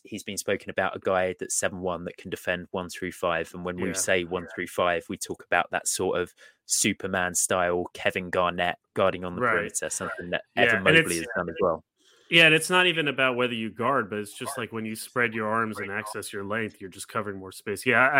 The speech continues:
Speaker 2: I, I can't take
Speaker 1: Hmm.
Speaker 2: credit for the ground coverage thing. It's something that, uh, Sam Vecenie, who I, I work a lot with at The Athletic, talks about a lot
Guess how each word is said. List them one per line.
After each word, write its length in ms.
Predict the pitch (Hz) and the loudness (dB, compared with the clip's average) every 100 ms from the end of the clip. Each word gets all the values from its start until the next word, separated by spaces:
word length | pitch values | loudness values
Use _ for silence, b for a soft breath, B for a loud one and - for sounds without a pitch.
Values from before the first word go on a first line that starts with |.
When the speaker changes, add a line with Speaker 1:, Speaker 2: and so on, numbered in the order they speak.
| 135 | 4
Speaker 2:
I, 40 | 139 | 2
I 20 | |
can't 240 | - 190 | 2 2
take 160 | - 135 | 2 0
Speaker 1:
Hmm. 60 | |
Speaker 2:
credit 220 | 120 120 - | 2 2 0
for 60 | |
the 80 | 104 | -6
ground 280 | 92 101 98 | -4 -4 -4
coverage 320 | 104 95 85 - | -10 -10 -12 -12
thing. 200 | 95 95 | -12 -12
It's 180 | 95 | -10
something 320 | - 104 107 98 | -10 -8 -8 -6
that, 240 | 95 95 _ _ - | -8 -10 _ _ -8
uh, 320 | 98 92 95 | -6 -6 -8
Sam 320 | - - 104 92 | -6 -2 -2 -2
Vecenie, 420 | 90 107 95 90 | -6 -4 -4 -4
who 140 | 98 | -2
I, 200 | 95 92 - _ | -2 -4 -6 _
I 60 | 98 | -4
work 280 | 95 92 | -2 -2
a 60 | 101 | -4
lot 260 | 92 92 98 | -2 -4 -4
with 320 | 95 - - | -6 -8 -10
at 120 | 107 92 | -10 -6
The 100 | 95 | -8
Athletic, 380 | - 92 92 - | -6 -6 -8 -8
talks 280 | 95 90 | -8 -6
about 200 | 107 90 | -4 -4
a 40 | 90 | -4
lot 280 | 90 90 | -2 -2